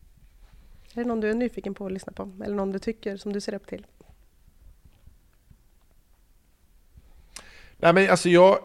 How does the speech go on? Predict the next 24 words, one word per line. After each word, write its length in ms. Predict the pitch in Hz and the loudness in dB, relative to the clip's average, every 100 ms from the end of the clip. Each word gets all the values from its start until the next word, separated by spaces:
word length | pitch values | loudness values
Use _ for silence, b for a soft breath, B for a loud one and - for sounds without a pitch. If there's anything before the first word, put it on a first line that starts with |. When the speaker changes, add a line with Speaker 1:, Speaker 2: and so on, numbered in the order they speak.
| - - | -8 -20
Speaker 2:
jag, 680 | - 175 185 185 190 - - 175 175 170 | -6 0 2 4 4 4 2 4 4 4
eh, 60 | 165 - - _ - | 0 -6 -20 _ -8
min 380 | 180 190 190 | -2 0 2
mentor, 680 | 190 180 151 - - 220 - | 2 2 0 -6 2 4 4
alltså 220 | 160 170 | 0 2
han 140 | 175 170 | 2 2
som 100 | 170 | 0
är 60 | |
bäst 340 | 165 214 220 - - _ _ _ _ _ _ _ - | 2 2 0 -10 -20 _ _ _ _ _ _ _ -4
på 300 | 160 151 - | 0 0 0
att 60 | |
vara 160 | 147 143 | 0 0
papp-, 460 | - 143 - _ _ | -2 -8 -8 _ _
om 140 | 170 | -2
man, 320 | 156 151 180 143 | 0 -2 -4 -4
papp-, 340 | 156 139 - | -4 -4 -6
att 120 | 143 | -2
vara 100 | 143 | -2
pappa, 480 | - 156 - - 165 | -2 -4 -4 -2 0
det 80 | 147 | 2
är 160 | 165 139 | 2 2
ju 80 | |
Erik 200 | 123 110 | 0 -2
Haag. 360 | - 107 73 | -2 -2 -4